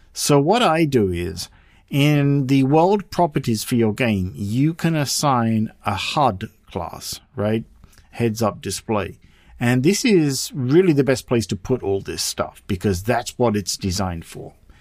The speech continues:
So I have this hud blueprint. You create a new blueprint for that, just like any, any others. And then you assign it in your world properties. Now, once you've done that, that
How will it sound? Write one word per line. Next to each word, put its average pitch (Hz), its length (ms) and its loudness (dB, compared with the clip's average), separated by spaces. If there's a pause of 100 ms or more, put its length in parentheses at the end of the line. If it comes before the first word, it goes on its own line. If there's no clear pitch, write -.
(460)
So 131 540 4
I 117 120 0
have 165 480 -2
this 151 400 0
hud 131 600 0
blueprint. 123 560 0
You 120 220 0
create 131 400 2
a 110 80 0
new 131 220 2
blueprint 127 600 0
for 110 80 -4
that, 123 300 -2
just 104 240 -4
like 113 240 -2
any, 120 480 -2 (160)
any 117 260 0
others. 110 420 -2 (520)
And 117 160 2
then 123 180 2
you 123 180 2
assign 120 440 0
it 113 100 -8
in 107 120 0
your 107 160 0
world 107 280 0
properties. - 680 -6
Now, 131 160 0
once 196 260 0
you've 147 160 0
done 156 240 2
that, 120 260 -2 (760)
that 143 320 0